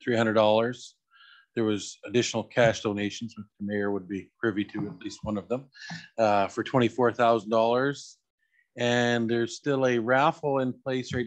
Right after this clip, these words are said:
now, which will be drawn for before the new year, which is expected to bring in another ten or twelve thousand dollars. So a goal set for the next two years of fifty thousand dollars has been, uh, met and exceeded by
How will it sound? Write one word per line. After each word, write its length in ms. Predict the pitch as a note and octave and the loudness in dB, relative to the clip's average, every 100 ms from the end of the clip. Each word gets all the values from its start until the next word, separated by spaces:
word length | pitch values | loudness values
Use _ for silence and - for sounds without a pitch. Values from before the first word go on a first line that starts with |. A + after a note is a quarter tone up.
| A#2+ | -4
now, 220 | B2+ B2+ | -4 -2
which 100 | B2+ | -4
will 160 | - - | -10 -20
be 80 | - | -8
drawn 300 | B2 B2 B2 _ | -4 -4 -6 _
for 280 | A#2+ A#2+ A#2 | -6 -6 -6
before 280 | A2+ B2+ A#2 | -14 -12 -8
the 100 | A#2+ | -6
new 140 | A#2+ | -4
year, 420 | A#2 B2 B2 A#2+ | -2 -2 -2 0
which 220 | A#2+ A#2 | -4 -6
is 80 | - | -16
expected 420 | A#2 - B2+ A#2+ | -16 -10 -10 -10
to 60 | G2 | -10
bring 160 | A#2+ A#2+ | -6 -4
in 100 | A#2 | -4
another 240 | A#2 A2+ | -4 -4
ten 240 | - A#2+ | -8 -8
or 80 | A2 - | -8 -8
twelve 200 | G#2+ G2 | -10 -10
thousand 280 | G2 F#2 - | -14 -16 -20
dollars. 340 | - - - - - - _ | -20 -20 -20 -20 -20 -20 _
So 200 | - B2+ | 2 4
a 60 | A#2+ | 4
goal 340 | G#2+ C#3 C#3+ C3 | 4 6 6 6
set 360 | - D3 C#3 | 4 4 -2
for 140 | - A#2+ | -6 -6
the 60 | |
next 280 | A#2+ A#2+ - | -4 -6 -4
two 140 | D3 | -2
years 260 | B2 B2 G#2+ | 2 2 0
of 60 | G#2+ | -4
fifty 240 | A#2+ - | -8 -4
thousand 300 | B2 A#2 G#2+ | -2 -2 -2
dollars 340 | A2 A2 G#2+ G2+ | 0 2 2 -2
has 120 | F#2+ | -10
been, 220 | - G2 _ _ _ _ - _ G#2 | -12 -14 _ _ _ _ -20 _ -12
uh, 340 | F#2+ F2+ E2 - _ _ _ _ _ - _ _ - D3 | -10 -10 -12 -16 _ _ _ _ _ -20 _ _ -8 -2
met 440 | C3+ D3 C#3+ - - | 2 6 4 2 -2
and 200 | B2 A#2+ | 0 0
exceeded 560 | A2+ - D3 C3+ C3 A2 | -2 -2 0 2 2 4
by 320 | A#2+ A2+ | 4 4